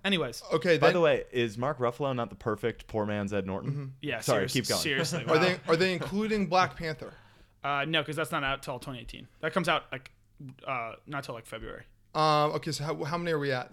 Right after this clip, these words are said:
Speaker 2: How many missing?
Speaker 1: So we're missing one, two, three, four, five, six.
Speaker 3: Then you
Speaker 1: And
Speaker 3: gotta
Speaker 1: so
Speaker 3: just
Speaker 1: there's
Speaker 3: start
Speaker 1: al-
Speaker 3: hammering Avengers
Speaker 2: Oh,
Speaker 3: movies.
Speaker 2: Guardians of the Galaxy one and two.
Speaker 1: So I thought you were gonna miss that. I thought that was gonna have to be my, my hint. Both Guardians of the Galaxy.
Speaker 2: Um,
Speaker 3: Now let's get all the Avengers.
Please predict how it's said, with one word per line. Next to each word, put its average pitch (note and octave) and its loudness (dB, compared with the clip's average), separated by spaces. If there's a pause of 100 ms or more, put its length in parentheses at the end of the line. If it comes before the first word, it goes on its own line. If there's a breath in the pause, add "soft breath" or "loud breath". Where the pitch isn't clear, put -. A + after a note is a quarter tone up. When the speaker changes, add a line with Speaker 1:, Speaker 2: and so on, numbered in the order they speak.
Speaker 2:
How D#3 -8
many D3+ -4
missing? C3 -6 (180)
Speaker 1:
So - -2
we're D#3 2
missing F3 0
one, E3+ 2
two, D#3+ 0
three, D#3 -4
four, D3+ -2
five, C#3+ -2
six. - -10 (1800 loud breath)
Speaker 3:
Then G2 -6
you - 0
Speaker 1:
And F#3+ 2
Speaker 3:
gotta - 6
Speaker 1:
so G#3 8
Speaker 3:
just F#3+ 4
Speaker 1:
there's G3 6
Speaker 3:
start C#3 6
Speaker 1:
al- A#3 8
Speaker 3:
hammering B2+ 4
Avengers A2 8
Speaker 2:
Oh, G#3 12
Speaker 3:
movies. - 4
Speaker 2:
Guardians F3+ 4
of - -4
the F3+ -2
Galaxy F3 2
one D3 -4
and D#3+ -6
two. C#3+ -4
Speaker 1:
So F3+ 2
I E3 4
thought G3 6
you F#3 6
were E3+ 2
gonna E3+ -2
miss D3 -4
that. - -10 (160)
I D3+ -2
thought C#3+ 0
that D3 0
was C#3 -2
gonna D3 -6
have C3 -6
to C#3 -10
be C3 -8
my, B2 -10
my B2 -12
hint. A#2 -12 (180)
Both D3 -2
Guardians D3+ -2
of - -14
the D3 -10
Galaxy. B2+ -6 (240)
Speaker 2:
Um, C#3 0
Speaker 3:
Now G#2 -2
let's G2+ -10
get G#2+ -6
all G#2 -4
the G2+ -6
Avengers. - -10